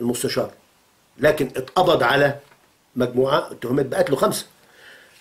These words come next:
نشوف الخبر كامل بيقول إيه. أهو، ما تمسكوا كده يعني في ال-، هينزل لكم كده. ماشي. قام المستشاران محفوظ صابر وزير العدل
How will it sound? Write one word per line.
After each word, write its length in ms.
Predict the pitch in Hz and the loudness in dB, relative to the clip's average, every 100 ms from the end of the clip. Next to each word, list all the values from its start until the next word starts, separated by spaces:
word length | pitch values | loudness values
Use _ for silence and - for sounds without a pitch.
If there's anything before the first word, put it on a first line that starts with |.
| _ _ 151 | _ _ -2
نشوف 260 | - 262 | 2 2
الخبر 320 | 196 277 269 | 4 2 2
كامل 280 | - 269 233 | 4 4 4
بيقول 300 | - - 226 | 2 -2 0
إيه. 320 | 180 180 127 - _ _ _ _ _ - 127 | 4 4 4 -10 _ _ _ _ _ -6 2
أهو، 240 | 147 131 - _ _ _ | 2 2 -6 _ _ _
ما 220 | 120 120 | 0 0
تمسكوا 440 | 120 123 - 170 147 | 0 -2 -2 -2 2
كده 240 | 170 156 | 4 6
يعني 280 | 151 156 165 | 6 4 0
في 120 | 139 | -2
ال-، 240 | 120 110 104 - - - - - - - | -4 -8 -14 -20 -20 -20 -20 -20 -20 -4
هينزل 340 | 123 120 135 | -2 2 2
لكم 180 | 151 127 | 2 2
كده. 240 | - - - 120 | 0 -2 -6 -2
ماشي. 380 | 143 156 - - - - - - - - - - - - - - - _ _ _ - | 0 0 -2 -12 -20 -20 -16 -16 -16 -18 -14 -12 -12 -14 -18 -20 -20 _ _ _ 0
قام 240 | 208 247 | 2 4
المستشاران 1080 | 214 180 165 - 170 180 170 180 214 220 214 - - 147 | 4 2 0 0 0 2 4 6 6 4 0 -6 -16 -6
محفوظ 720 | 127 - 208 226 196 - - _ _ | -6 -4 -2 0 0 -4 -8 _ _
صابر 480 | - 202 214 202 175 | 0 2 4 4 4
وزير 340 | 156 151 202 | 4 4 4
العدل 360 | 175 143 147 | 4 2 2